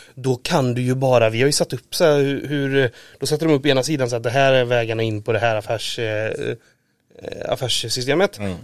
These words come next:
Speaker 1: Och så får man sätta upp sina, får man skicka in en E D I-definition på andra och så får man en visuell editor där du ser alla properties på båda ändarna och så sitter du och drar
Speaker 2: Ja.
Speaker 1: streck så den ska in här och den ska in där och, och, eh, alltså det är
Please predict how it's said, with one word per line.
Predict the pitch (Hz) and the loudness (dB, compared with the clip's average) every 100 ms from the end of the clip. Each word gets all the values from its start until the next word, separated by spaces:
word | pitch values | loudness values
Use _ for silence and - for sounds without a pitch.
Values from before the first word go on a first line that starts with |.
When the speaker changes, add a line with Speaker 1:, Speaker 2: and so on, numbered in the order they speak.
| - | -12
Speaker 1:
Och | - 160 139 | 2 4 4
så | 139 | 2
får | 127 | 0
man | 139 | 0
sätta | 123 123 | 0 -2
upp | - - | -4 -4
sina, | 117 113 117 117 | -4 -2 -2 -4
får | 135 | -6
man | |
skicka | 120 127 | -4 -4
in | 120 | -2
en | 113 | 0
E | 113 | -2
D | 117 | -4
I-definition | 113 104 - 107 113 107 | -4 -6 -4 -6 -4 -2
på | 107 | -2
andra | 110 107 127 | 0 2 2
och | |
så | 120 | 0
får | - 117 | -6 -6
man | 107 107 | -4 -4
en | 101 - - - | -4 -10 -20 -18
visuell | 123 117 123 117 | -4 2 2 2
editor | 117 110 107 131 | -2 -4 -6 -4
där | 123 | -2
du | 117 | 0
ser | 110 131 127 | -2 0 2
alla | 135 107 | 2 0
properties | 107 - 127 131 | -8 -8 -10 -8
på | 135 | 0
båda | 127 113 | 0 2
ändarna | 107 101 139 139 | -2 0 2 2
och | |
så | 120 | -2
sitter | 117 120 117 | -6 -8 -6
du | |
och | 117 | -4
drar | 117 104 | 0 0
Speaker 2:
Ja. | |
Speaker 1:
streck | 101 127 117 | 0 -4 -6
så | 117 | -4
den | 123 135 | 0 0
ska | 120 120 | -2 -4
in | 113 | -2
här | 113 104 | -2 -2
och | 107 | -2
den | 127 120 | 0 0
ska | - | -2
in | 117 | -2
där | 104 101 101 | 0 0 0
och, | 104 - - - - - - _ | -2 -4 -20 -20 -20 -20 -20 _
och, | 131 123 120 117 | 0 4 6 6
eh, | 120 123 - _ _ _ _ _ _ _ _ _ _ _ _ _ _ _ _ _ _ _ _ _ _ _ _ _ _ - | 6 4 0 _ _ _ _ _ _ _ _ _ _ _ _ _ _ _ _ _ _ _ _ _ _ _ _ _ _ -4
alltså | 131 - 156 | 0 2 2
det | 117 123 143 | 2 2 6
är | 190 165 120 110 | 8 8 6 4